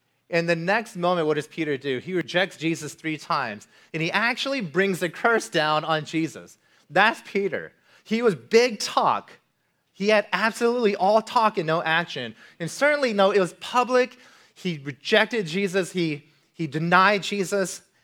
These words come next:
And he was supposed to be the inner circle of Jesus. I mean, if you talk about hypocrites, Peter is that hypocrite. If you talk about failures, Peter is that failure. If you talk about somebody who is a sinner, Peter represents this. And so after Jesus resurrected and said, "I'm gonna go ahead,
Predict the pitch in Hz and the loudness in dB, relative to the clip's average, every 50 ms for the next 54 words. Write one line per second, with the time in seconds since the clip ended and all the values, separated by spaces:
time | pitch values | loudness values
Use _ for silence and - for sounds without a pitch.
0 | _ _ - 151 165 175 170 160 175 - - 208 208 202 - 214 175 151 175 170 | _ _ -6 -2 0 0 0 0 -2 0 2 0 0 2 0 -4 -2 0 0 0
1 | 151 165 - 180 180 175 - - 185 180 165 180 185 175 156 - 165 175 170 147 | 0 0 -2 0 -2 -2 -2 0 -2 -2 0 0 -2 -2 -4 -4 -4 -4 -4 -2
2 | 180 165 151 175 156 151 131 165 180 - - - 185 165 - 165 143 151 143 135 | -4 -6 -6 -6 -8 -8 -8 -10 -12 -8 -2 -2 -2 0 -2 0 0 2 0 0
3 | 131 - 170 151 170 160 - - 190 170 165 151 - - - - - _ _ _ | -2 -6 -6 -6 -6 -8 -6 -4 -2 -2 -2 -2 -6 -14 -20 -20 -20 _ _ _
4 | - - 214 220 220 220 214 208 165 180 185 170 160 165 139 - - 160 143 165 | -8 -2 0 2 4 4 4 4 2 0 0 2 0 0 -2 -2 -4 -6 -6 -6
5 | 147 - - 135 123 123 151 151 - - 185 175 170 - 170 160 160 160 143 - | -8 -6 -6 -6 -4 -6 -8 -10 -4 -2 -2 0 0 -2 0 0 0 0 0 -2
6 | - 175 170 170 175 170 170 175 165 - - - - _ - - 240 233 226 208 | -4 -4 -2 -2 -2 -2 -2 -4 -4 -6 -12 -20 -20 _ -6 -4 0 2 2 2
7 | - 214 180 190 156 160 160 147 139 - - 147 135 135 131 110 95 95 - - | 2 2 2 0 2 0 0 0 0 -4 -6 -4 -4 -4 -6 -8 -10 -10 -12 -16
8 | - _ - 139 156 160 - 180 185 180 - 214 175 180 185 175 - - 180 170 | -20 _ -10 -8 -8 -6 0 2 2 2 2 2 2 4 2 2 0 -4 -4 -2
9 | 165 165 170 165 165 180 165 143 139 147 139 - - 190 185 175 175 175 170 170 | 0 0 0 0 -2 -2 -2 -2 -4 -8 -8 -8 -4 -4 -2 0 0 0 0 -2
10 | - - - _ - - 214 214 208 214 196 165 160 160 156 - 151 127 110 151 | -4 -12 -20 _ -6 -2 2 4 4 4 4 4 4 2 2 0 -4 -4 -2 -4
11 | 143 147 151 - - 117 107 110 107 - - _ - - _ _ 151 147 - - | -6 -6 -8 -10 -10 -8 -8 -8 -8 -12 -18 _ -20 -20 _ _ -12 -12 -2 2
12 | 175 160 156 160 156 - _ _ _ - 165 196 214 220 220 233 196 135 165 190 | 2 4 4 2 0 -4 _ _ _ 2 4 4 4 2 0 -2 -2 0 0 -2
13 | 175 156 170 147 - 156 151 151 139 147 131 135 135 135 131 - 127 123 123 - | -2 -4 -6 -8 -2 -2 -2 0 0 -2 -2 -2 -2 -2 -2 -4 -6 -8 -8 -8
14 | - 123 117 127 143 160 160 180 190 190 170 - 107 95 95 113 - | -6 -6 -6 -6 -8 -8 -6 -4 -4 -4 -4 -6 -8 -8 -8 -10 -12